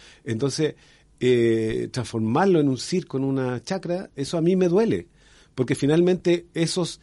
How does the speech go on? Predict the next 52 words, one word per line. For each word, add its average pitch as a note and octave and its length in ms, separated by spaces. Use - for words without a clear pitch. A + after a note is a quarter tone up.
dieciséis D3 600
años G3+ 220
que D#3+ 140
yo E3+ 140
me E3 100
comí D#3 240
de D#3 120
mi C#3 120
vida D#3 260
para A#2+ 120
atrás, F3 400
nadie G#3+ 380
te C3 120
los A2+ 220
va B2+ 180
a A#2 60
pagar A2+ 300
ni B2+ 100
a A2+ 60
recuperar. F#2 500
Eh, B2 580
yo C3 220
les D#3+ 140
recuerdo, C#3 340
por C3+ 80
ejemplo, C3+ 240
que C3 80
una C3 140
vez D#3 220
y D3 220
armamos D3 400
Caldillo C3+ 240
Cazuela, D3+ 500
después A2+ 340
nos, A2+ 240
nos G2+ 280
ayudaba A2+ 680
Celso A#2+ 540
y, G#2+ 60
y, F2+ 560
y A#2 140
Hugo B2+ 340
para A#2+ 180
armarlo, B2 440
y A2+ 80
yo G2+ 140
siempre, A#2 420
ellos G#2 260
se - 120
portaron G#2+ 440
muy C3 280
bien. C#3 260